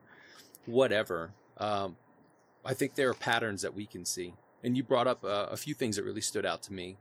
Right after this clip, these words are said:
like the systems, the educational system, the family system, just the systems that we're raised in and that we're taught within, and the systems that we feel things should look a certain way. And certain men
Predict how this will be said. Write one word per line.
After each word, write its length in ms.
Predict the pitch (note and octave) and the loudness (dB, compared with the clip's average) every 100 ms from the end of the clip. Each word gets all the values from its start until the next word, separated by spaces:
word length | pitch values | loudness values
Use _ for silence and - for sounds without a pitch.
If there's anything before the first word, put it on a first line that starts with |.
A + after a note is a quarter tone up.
| - | -6
like 200 | G2 F#2 | -6 -4
the 80 | G#2+ | -2
systems, 640 | - C#3+ - D#2+ - - - _ - - _ - | 0 0 -2 -6 -8 -16 -16 _ -20 -20 _ -2
the 100 | G#2 | -2
educational 580 | G#2+ - A2+ - B2 | -2 -2 0 0 -2
system, 460 | G2 G2+ F2 D#2+ D#2 - _ _ - | -2 -2 -4 -8 -14 -18 _ _ -8
the 80 | |
family 460 | A2 - G#2+ A#2 G#2+ | -6 -2 -2 -2 -2
system, 460 | - F2+ - D#2 D2+ - _ - - - - | -2 -4 -6 -12 -16 -20 _ -20 -20 -20 -6
just 180 | A2+ - | -2 0
the 80 | A#2+ | 2
systems 480 | - C3 - A#2+ | 2 0 0 -2
that 100 | A2 | -2
we're 220 | G2 A2 G#2 - _ - A2 | 0 0 -2 -8 _ -14 0
raised 420 | G#2+ B2 C3+ - | 4 4 2 0
in 220 | F2+ E2+ | -2 -4
and 140 | E2 F2 | -6 -6
that 180 | F2+ | -6
we're 280 | G#2+ G2+ F#2+ F#2 - - | -2 -2 -2 -6 -18 -8
taught 360 | - G#2+ G#2+ - - | -2 2 0 -2 -8
within, 480 | A2 G2 G2+ E2 E2+ - _ - | -4 -4 -4 -10 -12 -18 _ -12
and 280 | G2 F#2+ F2+ | -8 -8 -6
the 40 | |
systems 420 | F2+ - - G2 F#2 | -4 -2 -2 -4 -2
that 160 | - | -4
we 140 | G2+ G2+ | -4 -8
feel 580 | - G#2 G#2 G2 F2+ - - - - - _ - | -8 -4 0 0 0 -6 -20 -20 -20 -20 _ -10
things 280 | - A2+ G2+ | -4 -2 0
should 320 | - C3 G#2+ | 2 2 4
look 200 | A2 A2 | 2 2
a 40 | |
certain 380 | G#2+ A#2+ G2+ G#2 | 0 0 0 -2
way. 260 | G2 A2 A#2 - - - - - - | -2 -2 -4 -10 -20 -20 -20 -20 -10
And 340 | G2+ G2+ F#2+ | -6 -6 -4
certain 360 | - B2 A2+ G2+ | 0 0 0 -2
men 400 | A#2 C#3+ A2+ B2 | 0 0 0 -6